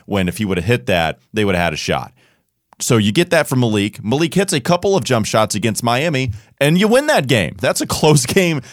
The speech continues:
that you actually come out on top, but then you don't have anybody else, right? We don't have another performance at the end of a close game where you're like, "Oh, there's a guy that hit a shot that was crucial."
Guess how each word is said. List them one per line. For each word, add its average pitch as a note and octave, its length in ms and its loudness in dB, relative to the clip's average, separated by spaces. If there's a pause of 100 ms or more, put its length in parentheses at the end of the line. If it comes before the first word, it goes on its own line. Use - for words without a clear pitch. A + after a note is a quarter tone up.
(120)
that - 200 -4
you C#3 140 0
actually D#3 460 0
come C3 260 0
out A#2+ 200 2
on G#2+ 200 0
top, C3+ 380 0 (240)
but B2 160 -2
then C3 480 0 (160)
you C3 160 2
don't C3+ 140 4
have B2 140 2
anybody A#2+ 360 2
else, A#2 200 2
right? A#2 160 2
We C3 120 0
don't C#3+ 160 2
have B2+ 140 2
another B2 340 2
performance A2+ 680 0 (480)
at B2+ 200 0
the A#2 180 2
end C3+ 140 2
of A#2 80 0
a G#2 80 0
close A2+ 320 0
game A2+ 240 0
where G2+ 100 0
you're G2 80 0
like, G2 220 0
"Oh, C#3+ 260 2 (100)
there's D#3 440 2
a D4+ 60 -4
guy A2 260 4
that F#2 160 0
hit G#2 100 2
a F#2 60 0
shot F2+ 340 0
that F2+ 140 0
was E2+ 120 -6
crucial." A2 480 -4